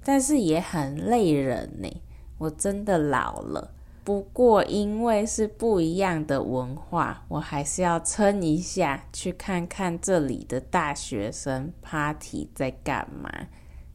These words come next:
跟台湾有什么不一样。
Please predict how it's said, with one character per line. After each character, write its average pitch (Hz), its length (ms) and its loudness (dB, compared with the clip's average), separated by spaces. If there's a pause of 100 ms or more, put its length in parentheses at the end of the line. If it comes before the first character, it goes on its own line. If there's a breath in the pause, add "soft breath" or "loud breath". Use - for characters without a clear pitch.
(120)
跟 208 280 -2
台 147 360 -4
湾 147 420 0
有 131 200 -2
什 - 240 -4
么 71 160 -8 (100)
不 147 220 0
一 107 220 -6
样。 90 260 -4